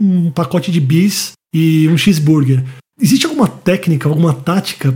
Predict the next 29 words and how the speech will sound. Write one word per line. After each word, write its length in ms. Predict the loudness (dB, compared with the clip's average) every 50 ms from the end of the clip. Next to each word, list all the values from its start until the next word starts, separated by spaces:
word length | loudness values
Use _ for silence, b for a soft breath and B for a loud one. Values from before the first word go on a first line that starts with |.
| -4 -10 -8 _
pra 140 | 0 0
eu 120 | 2 2 0
conseguir 440 | 0 0 -2 -2 0 0 0 2 2
realmente 300 | 2 2 0 0 -2 0
pôr 140 | 0 0
em 60 | 0 2
prática 400 | 0 0 -2 -2 -2 -2 -4 -4
aquilo 300 | -4 -2 -2 -2 -2 -2
que 160 | -2 -2 0
eu 120 | 0 0
entendo 400 | 0 0 -2 -2 0 0 0 0
que 120 | -2 -2 -4
é 40 |
o 60 | -2 -2
mais 340 | 0 -2 -2 -2 -4 -8
correto? 640 | -10 -6 -4 -4 -4 -2 -4 -4 -6 -6 -8 -12 -12 -12 -6 -4
Principalmente 340 | -2 2 2 2 2 2
nesses 240 | 0 0 0 2 2
momentos 460 | 2 2 2 2 2 0 0 0 0
onde 140 | 0 2 2
a 20 | 2
gente 160 | 0 0 0
tá 80 | -2
um 60 | -2 0
pouquinho 280 | -2 0 2 2 2
desviado 420 | 2 0 0 0 0 0 -2 -2 -2
da 140 | 0 0
nossa 220 | 0 0 0 -2 -4
razão. 480 | -2 -2 -2 0 0 0 0 0 -4